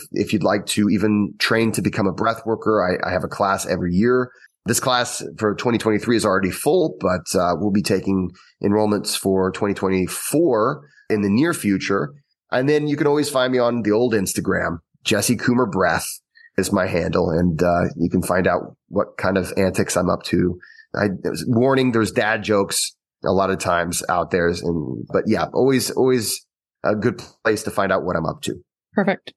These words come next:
Speaker 2: Thanks so much for coming on today.
Speaker 1: It's been a pleasure.
Speaker 2: Food sensitivities, low energy, and skin issues can all be caused by inflammation. The root cause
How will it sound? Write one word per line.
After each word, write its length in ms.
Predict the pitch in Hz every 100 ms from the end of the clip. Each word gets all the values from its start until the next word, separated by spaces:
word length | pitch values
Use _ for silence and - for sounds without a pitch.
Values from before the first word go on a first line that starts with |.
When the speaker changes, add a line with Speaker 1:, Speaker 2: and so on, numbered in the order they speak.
| -
Speaker 2:
Thanks 180 | 233 -
so 60 |
much 180 | 214 -
for 80 | -
coming 180 | 202 175
on 120 | 170
today. 220 | 175 165 - _ _ -
Speaker 1:
It's 160 | 117
been 140 | - 120
a 40 |
pleasure. 460 | 92 104 104 95 - _ _ _ _ _ _ _
Speaker 2:
Food 240 | - 277
sensitivities, 800 | 294 311 - 233 196 190 185 185 -
low 320 | 185 185 202
energy, 640 | 240 208 170 160 160 143 -
and 220 | 214 262
skin 300 | - - 359
issues 460 | 262 - 175 170 -
can 180 | 226 -
all 240 | 196 202
be 100 | 220
caused 420 | 180 160 143 -
by 100 | 147
inflammation. 680 | 147 151 208 254 - - 190 - _
The 100 | -
root 200 | 220 269
cause 260 | - 269